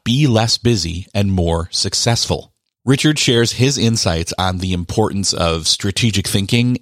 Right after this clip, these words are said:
and the need to invest time and effort into long-term planning and mindset shifts. And that's what we talk about in this conversation. We talk about the importance of strategic leadership. If you're the one in charge and not just of yourself, but of others, how does strategy play into that?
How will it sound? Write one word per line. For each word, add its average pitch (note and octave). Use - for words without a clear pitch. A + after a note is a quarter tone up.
and F2+
the G2+
need A2+
to C#3
invest F#2
time C3
and B2+
effort F2+
into G#2
long-term G2
planning E2
and G2
mindset F2
shifts. -
And C#3+
that's D3
what D3
we C3+
talk A#2+
about G#2
in A2+
this G#2
conversation. G2
We E2
talk F2+
about F2
the E2+
importance G2
of F2
strategic G#2
leadership. F#2+
If D#2+
you're E2+
the A2+
one A2
in A2
charge A#2+
and F#2+
not F#2
just G2+
of F#2
yourself, G2
but G#2
of F#2
others, G#2
how G2+
does B2
strategy G2+
play F#2+
into G2
that? D#2